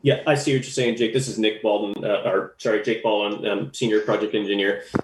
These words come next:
Um, I would be hesitant to include them on this list just because this is kinda allocating the funding we've got. But if there's another way we can include them,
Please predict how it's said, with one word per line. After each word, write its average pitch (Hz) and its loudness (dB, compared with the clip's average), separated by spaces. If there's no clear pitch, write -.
Um, 113 -2
I 143 6
would 143 4
be 147 2
hesitant 147 0
to 123 0
include 135 0
them 117 0
on 107 0
this 117 0
list 117 0
just 110 -2
because 110 2
this 113 0
is 107 -2
kinda 110 0
allocating 110 0
the 98 -6
funding 107 0
we've 90 -4
got. 107 -2
But 110 2
if 113 0
there's 107 2
another 107 0
way 104 2
we 104 0
can 104 -2
include 104 -2
them, 110 0